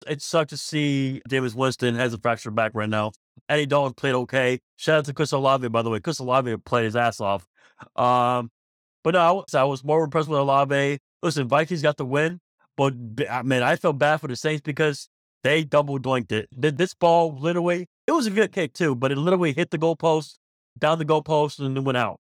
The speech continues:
Damn, I never saw that before. That, well, I seen it, but that was crazy. But London fans, hopefully you had fun watching the game. It was entertaining at the end because I was gonna laugh at Kirk Cousins because this man almost choked it again.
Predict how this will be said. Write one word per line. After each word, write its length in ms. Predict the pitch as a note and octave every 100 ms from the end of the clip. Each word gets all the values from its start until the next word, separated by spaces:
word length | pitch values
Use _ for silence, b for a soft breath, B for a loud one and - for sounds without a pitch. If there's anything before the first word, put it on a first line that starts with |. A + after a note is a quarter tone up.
| A2
Damn, 220 | C#3 B2
I 100 | B2+
never 220 | C#3+ B2
saw 280 | A2 B2+ B2 B2+ _ _
that 140 | - C#3+
before. 320 | A#2 - A2+
That, 200 | B2+ A#2+
well, 280 | B2+ A2 A2+ _ _
I 100 | C4+
seen 240 | - E4
it, 120 | D4+ G#3+
but 120 | F#3
that 140 | F#3
was 120 | D#3+
crazy. 460 | - D#3 D3+ A2 F#2 _ _ _ _
But 180 | D#3 D3+
London 320 | F#3 G#3 G3+
fans, 300 | G3+ F#3 E3+
hopefully 320 | D#3+ F3 F3
you 140 | E3+ D#3+
had 100 | D#3
fun 240 | E3+ D#3
watching 260 | C#3+ C#3+ C#3+
the 60 |
game. 400 | B2+ C3+ C3+ C#3+ - _
It 40 | G#3
was 160 | A#3
entertaining 520 | G3+ G3+ E3+ G3 F3+ E3+
at 120 | E3
the 140 | D#3+
end 160 | D#3 D#3+
because 300 | C#3+ D#3 C#3+
I 100 | C#3+
was 240 | D#3 C#3 _ _ _
gonna 120 | F3+ F3
laugh 220 | E3 D#3+
at 40 |
Kirk 160 | - D3
Cousins 260 | C#3+ C#3
because 140 | C3+ C#3
this 160 | D3
man 160 | E3 D3+
almost 240 | C#3 C#3
choked 220 | - C#3+ C#3
it 60 |
again. 380 | B2+ E3 F3 F3